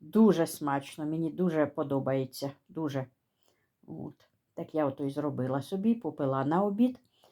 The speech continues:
І в мене був, е, суп, е, рибячий, і суп рибячого поїла. І все.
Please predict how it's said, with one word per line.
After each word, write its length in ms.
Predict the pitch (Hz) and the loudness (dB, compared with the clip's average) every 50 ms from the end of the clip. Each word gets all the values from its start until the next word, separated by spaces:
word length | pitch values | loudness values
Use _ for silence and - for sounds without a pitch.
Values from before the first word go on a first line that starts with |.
| _ _ _ - | _ _ _ 2
І 160 | 226 247 240 | 6 6 6
в 40 | 208 | 6
мене 240 | 202 202 190 185 | 6 6 6 4
був, 240 | 170 165 165 156 156 - - | 4 2 0 -4 -6 -6 -4
е, 880 | 101 139 135 107 117 131 104 98 143 139 107 - 117 98 87 - - | -2 0 0 2 0 0 -2 -2 -6 -8 -10 -12 -10 -10 -10 -10 -10
суп, 300 | - - 269 277 277 - - - _ _ _ _ _ _ _ _ _ _ _ _ _ - | -2 4 4 4 4 2 -8 -20 _ _ _ _ _ _ _ _ _ _ _ _ _ -4
е, 140 | - 160 - - 196 | -4 -4 0 2 4
рибячий, 600 | 208 214 202 185 202 196 190 - 208 196 190 185 - - | 6 8 8 8 8 6 6 4 2 0 0 0 -6 -10
і 140 | - - 220 | -8 -6 -6
суп 280 | - - 147 143 - | -4 -6 -8 -6 -4
рибячого 500 | 156 156 156 143 147 160 156 - 156 151 | -2 -2 0 0 0 -2 -4 -4 -6 -6
поїла. 500 | 147 - - 156 151 143 151 147 156 147 147 - _ _ _ _ _ _ _ _ _ _ _ _ _ _ _ - | -6 -6 -6 -4 -2 0 2 2 0 0 -4 -8 _ _ _ _ _ _ _ _ _ _ _ _ _ _ _ -12
І 60 | 214 | -12
все. 360 | 190 185 - - 151 147 147 | -10 -10 -6 -4 -4 -4 -4